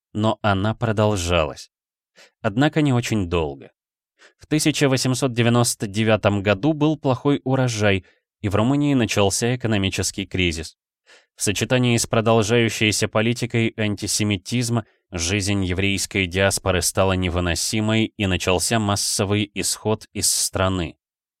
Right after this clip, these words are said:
Начиная с этого времени количество эмигрантов постоянно увеличивалось. В тысяча восемьсот девяносто девятом году уехало тысяча триста человек, ещё более шести тысяч в тысяча девятисотом году,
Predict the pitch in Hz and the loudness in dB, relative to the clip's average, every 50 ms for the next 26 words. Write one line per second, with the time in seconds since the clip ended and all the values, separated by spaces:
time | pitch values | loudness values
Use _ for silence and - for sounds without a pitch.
0 | _ - - - - _ _ _ _ - 101 - - 135 151 151 143 - - 139 | _ -20 -20 -20 -20 _ _ _ _ -6 -4 -2 0 2 2 2 2 2 0 2
1 | - 139 139 131 120 - 151 156 151 143 139 135 - 127 120 120 117 - - 110 | 2 4 4 4 4 4 2 2 2 2 2 2 2 2 0 2 0 0 0 0
2 | - - - 107 110 - - 110 104 104 98 90 98 98 117 120 120 113 123 120 | 0 0 0 -2 -2 0 0 0 0 0 2 2 2 2 2 2 2 0 -2 -6
3 | - - 117 101 - - 104 90 85 90 87 87 90 90 90 87 90 95 95 98 | -4 -4 -2 -2 0 0 -2 0 0 0 0 0 0 0 0 0 0 0 0 0
4 | 87 - - - - 110 107 - - - - _ _ _ _ _ _ _ - - | -2 -4 -8 -10 -12 -14 -14 -14 -14 -14 -14 _ _ _ _ _ _ _ -20 -20
5 | _ _ - - - 143 139 131 143 127 - 131 120 117 - 120 120 117 - 127 | _ _ -20 -4 -2 0 0 2 0 0 0 0 0 0 0 0 0 0 0 -2
6 | 120 104 107 117 117 120 120 113 - - 123 107 110 113 117 117 110 - 107 110 | -2 0 0 0 2 2 2 2 0 -2 -4 0 2 2 2 4 4 2 2 2
7 | 107 104 110 104 107 131 139 - - 120 110 107 120 120 - 123 120 123 120 120 | 2 0 0 0 2 0 0 0 0 -2 0 0 -2 0 0 2 2 2 0 0
8 | _ 127 113 - 120 110 - 123 - - 117 113 107 - - - 101 - - 104 | _ -6 -4 -4 -4 -4 -4 -6 -4 -2 0 0 0 0 -2 -4 -6 -2 0 2
9 | 98 98 98 92 87 73 - - _ _ _ _ _ _ _ - - _ _ 87 | 2 2 2 2 -2 -4 -6 -12 _ _ _ _ _ _ _ -20 -20 _ _ -2
10 | 90 - - - 104 92 95 98 98 98 98 92 - - 104 101 - - - 101 | -2 -2 0 -2 -2 0 0 2 4 4 4 2 2 0 0 0 0 -2 -2 -4
11 | 90 - - 110 110 - - 117 110 - - - - - 98 - - 92 - 107 | -6 -4 -2 -4 -2 -2 -2 -4 -4 -6 -8 -8 -6 -6 -4 -4 -4 -6 -4 -6
12 | 95 87 92 92 95 92 - 95 - - - 120 117 - 92 87 82 78 85 80 | -6 -4 -4 -4 -4 -4 -2 -4 -4 0 0 0 0 0 -2 -2 -2 -2 -2 -2
13 | 76 78 76 73 - | -2 -4 -8 -8 -10